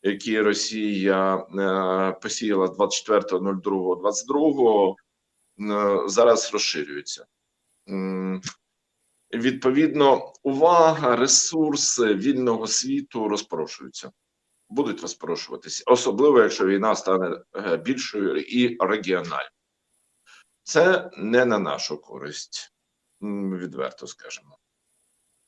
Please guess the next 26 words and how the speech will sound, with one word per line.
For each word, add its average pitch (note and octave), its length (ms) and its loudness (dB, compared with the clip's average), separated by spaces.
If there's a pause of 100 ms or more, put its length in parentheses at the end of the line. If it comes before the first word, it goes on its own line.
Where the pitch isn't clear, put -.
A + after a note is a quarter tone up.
(800)
А, A2 360 4
увага — C#3 560 4
це A#2 220 4
ресурс, G2 680 -2
увага — C3 440 6
це - 180 -2
політичне G2 520 -10
рішення, D3+ 420 -4
і A2+ 440 0
увага, C#3+ 540 0
в C3 120 -8
кінці - 320 -12
кінців, F2 340 -10
це, F#2 540 0
е, C#2 80 -6 (200)
е, F2+ 480 2
гроші A#2+ 680 0
і G2 120 -6
зброя. D2 460 -8 (1300)
От, F#2+ 600 -4
зараз A#2+ 400 0
з'явився G#2 560 0
новий G2 280 0
театр F2+ 440 -2 (400)
військових G2 420 -6
дій, F3 400 -6